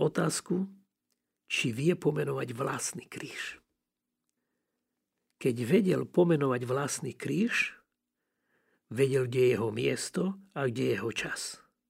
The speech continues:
Lebo tak, ako svojho času povedal svätý pápež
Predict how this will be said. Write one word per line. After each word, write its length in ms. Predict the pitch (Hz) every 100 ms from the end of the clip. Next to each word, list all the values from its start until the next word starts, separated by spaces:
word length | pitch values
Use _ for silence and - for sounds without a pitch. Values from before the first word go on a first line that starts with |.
| _ - - -
Lebo 240 | - 135 135
tak, 160 | 170 156
ako 160 | 135 -
svojho 400 | - 165 147 123
času 320 | - 170 - 123
povedal 560 | - 143 127 123 135 - _ -
svätý 480 | - 160 180 -
pápež 560 | - 170 160 101 - -